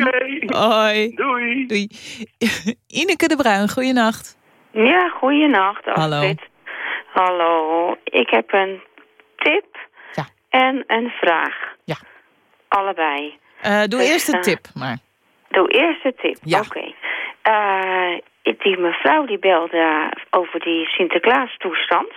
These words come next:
Speaker 2: Ja.
Speaker 3: En dat ze geen Sinterklaas wilde vieren, wellicht omdat ze misschien niet in de gelegenheid is om cadeautjes te kopen voor de kinderen.
Speaker 2: Ja.
Speaker 3: Dat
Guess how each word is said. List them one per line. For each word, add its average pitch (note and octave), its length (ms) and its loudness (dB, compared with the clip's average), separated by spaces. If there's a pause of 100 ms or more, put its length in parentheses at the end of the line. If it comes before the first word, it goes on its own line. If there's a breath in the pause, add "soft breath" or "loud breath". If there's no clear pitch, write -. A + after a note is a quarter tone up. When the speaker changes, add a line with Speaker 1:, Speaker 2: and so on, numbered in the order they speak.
Speaker 2:
Ja. F3 340 -6 (640 loud breath)
Speaker 3:
En F#3 200 0
dat F3+ 220 0
ze F#3+ 80 -6
geen F#3 280 0
Sinterklaas G3 640 0
wilde F#3+ 220 0
vieren, F3+ 840 4
wellicht F#3 520 2
omdat F3 340 2 (100)
ze - 60 -6
misschien E3+ 360 0
niet F3+ 220 -2
in E3+ 160 0
de F3 80 0
gelegenheid E3+ 640 0
is F3+ 220 0
om D#3+ 240 -2
cadeautjes E3+ 480 2
te - 80 -10
kopen - 360 -4
voor D#3+ 100 -8
de D3+ 80 -8
kinderen. E3 500 -4
Speaker 2:
Ja. E3 360 -4 (420 loud breath)
Speaker 3:
Dat E3+ 120 2